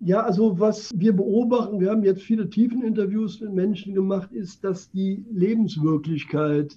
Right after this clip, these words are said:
sich sehr stark schon auseinander divi-, dividiert. Also es gibt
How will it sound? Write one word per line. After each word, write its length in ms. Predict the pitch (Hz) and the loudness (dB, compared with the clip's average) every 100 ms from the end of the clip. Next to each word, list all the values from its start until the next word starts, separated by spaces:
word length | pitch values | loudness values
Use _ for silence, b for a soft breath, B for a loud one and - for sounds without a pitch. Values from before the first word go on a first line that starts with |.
| _ 185 | _ -12
sich 560 | 139 165 - - 269 _ _ _ _ _ _ | -6 -6 -8 -20 -20 _ _ _ _ _ _
sehr 260 | 160 170 170 | -2 0 0
stark 400 | - 170 170 170 | -2 -4 -4 -4
schon 380 | - 170 175 - _ _ - | -2 0 0 -4 _ _ -8
auseinander 560 | 165 160 151 180 190 | -4 -2 0 2 2
divi-, 400 | 151 160 160 160 | 0 0 0 -2
dividiert. 800 | 147 156 151 143 147 143 127 - _ _ | -2 -2 -2 0 2 0 -2 -10 _ _
Also 220 | 170 170 | -2 0
es 280 | 196 196 - | -2 -4 -8
gibt 520 | 208 180 - - - | -4 -4 -6 -16 -20